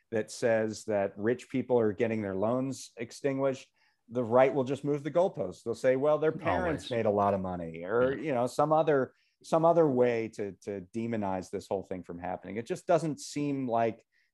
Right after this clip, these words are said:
Speaker 1: there's a lot being accomplished, and,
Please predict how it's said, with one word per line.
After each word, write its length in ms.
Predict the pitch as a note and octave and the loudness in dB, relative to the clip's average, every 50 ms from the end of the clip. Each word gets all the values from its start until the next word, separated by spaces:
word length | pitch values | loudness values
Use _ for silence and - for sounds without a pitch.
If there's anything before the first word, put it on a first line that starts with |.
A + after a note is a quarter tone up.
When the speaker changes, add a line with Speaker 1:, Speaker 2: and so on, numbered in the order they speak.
| _ _ - | _ _ -2
Speaker 1:
there's 140 | A#2+ G#2+ | 0 0
a 60 | B2 A#2+ | 2 2
lot 280 | A#2+ B2 C3 C3 - | 4 4 2 2 2
being 240 | - B2 A#2+ A2+ G#2+ | -2 -4 -4 -2 -4
accomplished, 800 | G2 F#2+ - - C#3 C#3 C3+ - A2+ G#2 G2 G2 G2 - - - _ _ _ - _ _ _ - | -6 -6 -4 -4 -2 -2 -2 -2 -2 -2 -2 -2 -6 -10 -16 -20 _ _ _ -20 _ _ _ -2
and, 560 | A2 A2 A2+ A2+ G#2+ G#2+ G#2+ G#2 G#2+ G2 | 0 2 2 2 2 0 0 -2 -6 -8